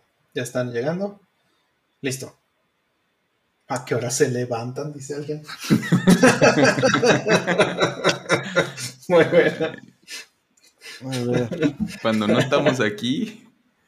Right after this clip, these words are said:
Speaker 1: Exacto.
Speaker 3: Como a las siete.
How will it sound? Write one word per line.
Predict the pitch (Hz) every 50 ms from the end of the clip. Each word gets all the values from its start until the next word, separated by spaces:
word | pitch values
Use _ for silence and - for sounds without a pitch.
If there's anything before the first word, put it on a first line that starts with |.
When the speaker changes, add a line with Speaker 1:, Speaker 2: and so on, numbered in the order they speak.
| _ _ _ _ _ _ - 175 170
Speaker 1:
Exacto. | 175 175 - - - 151 151 151 151 - - 147 143 139 - _ _ _ _ _ _ _ _ _
Speaker 3:
Como | - 120 101 98 98
a | 101
las | 101 95 95 -
siete. | - 101 98 101 92 - - - -